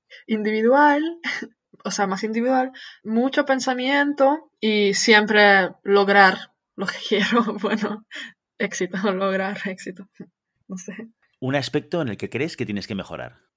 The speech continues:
Speaker 1: Em, el estado físico aún. <laughs>
Speaker 2: Una tiradora internacional con la que te gustaría enfrentarte.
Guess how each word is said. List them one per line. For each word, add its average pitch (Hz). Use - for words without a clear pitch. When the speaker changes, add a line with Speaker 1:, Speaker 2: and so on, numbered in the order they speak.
Speaker 1:
Em, 196
el 185
estado 190
físico 180
aún. 180
<laughs> -
Speaker 2:
Una 135
tiradora 101
internacional 104
con 95
la 85
que 87
te -
gustaría 87
enfrentarte. 127